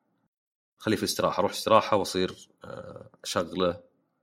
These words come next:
أبهرهم هناك، شوف ذا الجهاز الصغير ذا اللي كنا جوال معه يد، بس ما يدرون إني قاعد ألعب بلاي ستيشن فايف أصلًا،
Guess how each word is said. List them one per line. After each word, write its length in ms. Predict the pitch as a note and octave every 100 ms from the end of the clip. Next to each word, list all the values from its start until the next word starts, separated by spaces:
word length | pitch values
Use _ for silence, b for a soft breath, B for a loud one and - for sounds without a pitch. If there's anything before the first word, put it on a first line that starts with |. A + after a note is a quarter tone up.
| _ _ _ _ -
أبهرهم 480 | G#2+ B2+ G2+ G2 E2
هناك، 240 | F2+ -
شوف 120 | F#2
ذا 60 | F#2+
الجهاز 240 | D#2+ F2+
الصغير 480 | E2+ - F#2+ F2+ F2
ذا 60 | E2+
اللي 120 | E2+
كنا 160 | G2 F2+
جوال 560 | F#2+ F2+ G2 F#2+ E2+ - _ _ _ _ _ F2+
معه 140 | F#2+
يد، 460 | F#2 G#2 G#2 - - _ _ _ _ -
بس 640 | - - - - - - _ G#2+
ما 100 | G#2+
يدرون 180 | F#2
إني 80 | F2
قاعد 120 | F2
ألعب 140 | E2+ D#2+
بلاي 120 | D#2+
ستيشن 320 | - E2 D#2
فايف 220 | - D#2+
أصلًا، 340 | D#2 - D#2